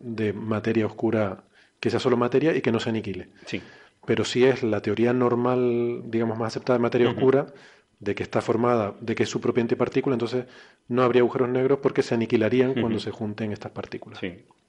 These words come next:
Speaker 2: Lo que pasa es que hay, hay, el postulado que hablábamos antes de, de, de los púlsares, de la, la falta de púlsares, una explicación,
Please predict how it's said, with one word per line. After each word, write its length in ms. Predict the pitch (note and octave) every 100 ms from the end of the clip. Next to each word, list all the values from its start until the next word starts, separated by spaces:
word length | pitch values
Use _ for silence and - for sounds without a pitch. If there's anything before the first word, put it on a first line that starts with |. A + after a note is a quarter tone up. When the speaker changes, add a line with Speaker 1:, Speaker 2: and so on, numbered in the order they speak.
| _
Speaker 2:
Lo 80 | G2
que 60 |
pasa 160 | G#2 C#3
es 40 |
que 180 | - G2+
hay, 200 | G2 F2+
hay, 260 | G2+ F#2 F#2
el 340 | F2 F2+ F#2+ F2+
postulado 480 | G2 - G#2+ A#2
que 80 | B2
hablábamos 400 | A#2 A#2 A#2 A2
antes 280 | A#2 A2 G2+
de, 300 | G2+ F#2 F2+
de, 360 | F2 E2+ D#2+ D#2
de 80 | E2+
los 120 | E2+
púlsares, 600 | - A2+ A2 G2+ G#2 - _ - _
de 100 | E2+
la, 240 | C#2+ C#2 -
la 100 | D#2
falta 260 | - G2+ G#2+
de 100 | G#2
púlsares, 560 | A#2 - G2+ G#2 - -
una 120 | A#2
explicación, 640 | B2 B2 A2+ G#2 - A2+